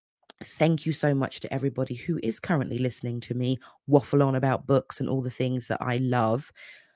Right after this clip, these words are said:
I've just had, um, some emails come through where I'm having, I think there's going to be about seven authors currently who wish to come on the show, which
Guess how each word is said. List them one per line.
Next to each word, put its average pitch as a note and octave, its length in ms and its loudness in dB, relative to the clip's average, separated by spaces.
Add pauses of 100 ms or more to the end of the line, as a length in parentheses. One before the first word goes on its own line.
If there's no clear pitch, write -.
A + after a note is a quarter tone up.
(280)
I've C#3+ 240 2
just - 500 4
had, C#3 460 0 (100)
um, C3 440 0
some - 220 -2 (100)
emails D3+ 440 2
come B2+ 220 -6
through B2+ 580 -2 (380)
where C#3+ 240 4
I'm C#3+ 240 0
having, D#3 760 -2
I G3 80 -4
think C4 440 -4
there's G3 260 -2
going F#3 320 0
to - 140 -12
be F3 100 2
about E3 300 -2
seven E3 500 0
authors C#3+ 760 -2 (380)
currently D3 680 0
who D3 340 0
wish C#3 240 0
to C#3+ 60 -8
come C#3+ 220 -2
on C3+ 220 -2 (140)
the - 100 -6
show, B2+ 560 2 (380)
which - 420 0